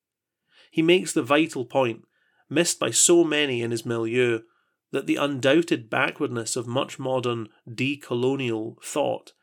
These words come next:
doesn't cancel out the obviously settler colonial character of the Israeli state. Further, he argues that objections to Israel's colonial status cannot overcome the simple observable reality that,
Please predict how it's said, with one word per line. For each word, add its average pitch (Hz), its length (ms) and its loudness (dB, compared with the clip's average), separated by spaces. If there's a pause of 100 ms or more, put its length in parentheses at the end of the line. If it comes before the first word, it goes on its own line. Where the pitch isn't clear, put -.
(280)
doesn't 160 380 -2
cancel 139 540 -6
out 135 200 -2
the 139 220 -8
obviously 139 520 -2
settler 123 580 -2
colonial 120 540 -2
character 120 520 -6
of 123 300 -10
the 123 120 -2
Israeli 110 360 -6
state. 127 500 -2 (800)
Further, 147 500 2 (260)
he 147 220 2
argues 151 520 4
that 143 100 -2
objections 135 680 -2
to - 160 -2
Israel's 120 400 0
colonial 113 480 -2
status 143 540 -2
cannot 143 520 -2
overcome 120 560 -4
the 117 100 -8
simple 151 520 -4
observable 123 720 -4
reality 120 680 -2
that, 131 460 -6